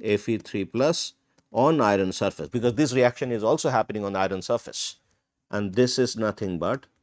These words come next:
F E two plus minus electron equal to F E three plus, which is oxidation reaction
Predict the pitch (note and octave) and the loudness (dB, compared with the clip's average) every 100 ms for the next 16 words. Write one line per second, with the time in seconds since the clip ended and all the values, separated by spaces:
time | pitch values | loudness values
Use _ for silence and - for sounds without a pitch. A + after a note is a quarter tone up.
0 | _ - G2 - G2+ F#2+ F#2+ F2 G2 A#2+ | _ -6 -6 -4 -8 -6 -8 -4 -4 -4
1 | - _ _ - G#2 G2 F#2 F2+ E2+ - | -8 _ _ -8 -4 -2 -2 -4 -6 -8
2 | G2 G2 - G#2+ G#2+ E2+ F2 E2+ - D3+ | -6 -6 -6 -6 -6 -6 -6 -6 -6 -8
3 | - _ _ - F2+ G2 F2+ - F2+ - | -10 _ _ -10 -8 -8 -8 -8 -8 -6
4 | C#3+ G2 - G2 D#2+ - F2+ - F2 E2 | -6 -6 -8 -8 -8 -10 -12 -12 -12 -8
5 | E2 F2 - F3 | -8 -8 -6 -8